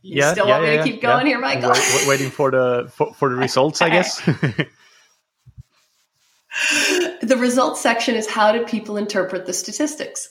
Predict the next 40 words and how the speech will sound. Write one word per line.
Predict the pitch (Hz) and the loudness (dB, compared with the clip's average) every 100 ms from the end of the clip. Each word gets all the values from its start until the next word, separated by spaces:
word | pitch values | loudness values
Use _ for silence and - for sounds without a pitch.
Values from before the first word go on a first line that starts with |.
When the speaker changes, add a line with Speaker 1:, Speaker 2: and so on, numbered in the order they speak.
| - | -4
Speaker 2:
um, | 196 180 175 170 - | 0 2 2 0 0
or | 185 202 | 4 6
the | 220 | 4
discussion | 208 - 247 247 214 | 2 2 0 0 0
section | 175 - 180 | 0 0 -2
is | 175 | 2
how | 190 | 0
do | 185 | 0
people | 202 185 | -4 -2
in-, | 185 190 - | -4 -4 -4
uh, | 180 170 165 - | -2 0 -2 -2
interpret | 196 196 170 180 | -2 -4 -6 -6
the | 165 | -6
statistics. | - 196 269 277 - - - _ - - - - - - _ _ | -6 -2 -2 0 -6 -8 -14 _ -20 -20 -20 -20 -20 -20 _ _
If | 214 214 220 | 0 0 2
there | 262 349 | 4 4
was | 320 254 | 4 2
no | 202 208 240 | 4 4 2
p-value | - - 220 208 196 202 196 | 0 0 0 2 2 2 2
difference | 180 180 202 190 | 2 0 -2 0
or | 175 | 0
no | 180 196 | 0 0
statistically | - 180 - 202 202 190 190 | -2 -4 -4 -2 -2 0 0
significant | 190 175 185 190 180 165 | 0 -2 -2 -2 -4 -2
difference, | - - 226 269 - - _ _ _ _ _ _ | -4 0 0 0 -2 -6 _ _ _ _ _ _
and | 196 185 180 180 - - | 2 4 4 2 0 -6
the | 208 | -6
conclusion | - 208 208 - 214 220 254 262 | -2 -2 -2 -4 -2 2 4 4
section | - 247 - 240 | 2 -2 0 0
starts | 233 214 202 - | 2 0 0 0
talking | 202 196 202 | 0 0 0
about | 202 190 | 2 2
how | 196 180 | 2 2
one | 180 185 | 2 2
group | 196 196 | 0 0
was | 180 | -4
better | - 160 170 | 0 2 2
than | 185 185 | 2 0
the | 170 165 | 0 2
other, | 165 233 294 | 2 2 0